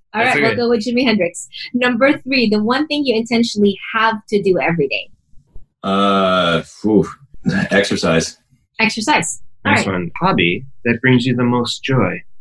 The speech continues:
Speaker 3: Currently, blacksmithing.
Speaker 1: Blacksmithing. All right, number five, most rewarding thing you've done for someone in need.
Speaker 3: Ooh, I have done some electrical work for people that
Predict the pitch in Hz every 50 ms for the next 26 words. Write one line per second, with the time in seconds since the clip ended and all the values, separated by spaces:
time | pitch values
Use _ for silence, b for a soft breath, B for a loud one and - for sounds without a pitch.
0 | - - - - - - - _ _ - - - - - _ _ _ _ _ -
1 | - 143 151 170 175 165 156 151 151 147 143 - - - - 113 98 - - 104
2 | 87 82 85 80 82 98 - _ _ _ _ _ _ - - - 196 180 180 220
3 | 220 196 - - 185 180 - - - 170 165 B B B B B B B - 214
4 | 226 233 160 - 220 233 240 247 240 - 240 202 190 202 202 208 240 262 320 320
5 | - - 285 285 247 240 247 240 247 254 254 - 220 214 208 208 208 202 185 180
6 | 196 185 190 196 202 202 190 185 - 196 180 180 180 180 160 160 165 156 151 135
7 | - - - - - - - - - - - - - - - _ - 98 110 110
8 | 92 78 76 73 - 95 104 107 107 110 98 101 110 104 101 95 87 82 - -
9 | - - - - 113 120 123 127 123 120 - - 113 107 104 98 98 101 - 98
10 | 98 98 104 104 - 120 110 110 101 101 101 101 98 - - 101 - - 104 98
11 | - 104 101 98 98 98 92 - b b b b b b - 98 95 90 82 -
12 | -